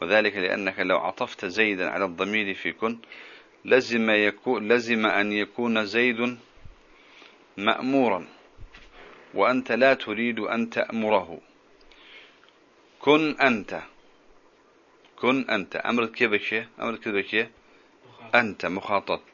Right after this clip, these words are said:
Speaker 1: أقبلي: "كن أنت وزيد". عطفت كد بسر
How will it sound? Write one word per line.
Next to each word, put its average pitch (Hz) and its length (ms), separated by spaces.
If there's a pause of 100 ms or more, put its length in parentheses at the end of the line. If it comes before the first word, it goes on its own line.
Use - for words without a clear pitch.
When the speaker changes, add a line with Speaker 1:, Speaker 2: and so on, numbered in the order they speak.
(720)
Speaker 1:
أقبلي: 123 520
"كن 139 380 (100)
أنت 123 600 (960)
وزيد". 95 880 (1120)
عطفت 131 460
كد 120 340
بسر 123 420